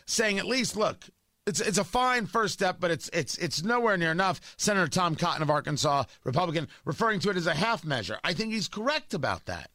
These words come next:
But I'll take starts where I can take starts. China's the enemy.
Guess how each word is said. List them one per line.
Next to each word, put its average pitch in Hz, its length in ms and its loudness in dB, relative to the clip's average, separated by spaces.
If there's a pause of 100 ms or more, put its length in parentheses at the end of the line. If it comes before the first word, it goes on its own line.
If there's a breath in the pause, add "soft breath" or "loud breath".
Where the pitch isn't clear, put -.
(3000)
But 247 80 4
I'll 302 120 4
take 294 260 0
starts 220 360 0
where 196 100 4
I 180 40 0
can 156 100 -6
take 156 160 -2
starts. - 560 -4 (880)
China's 277 460 2
the 247 160 2
enemy. 226 420 0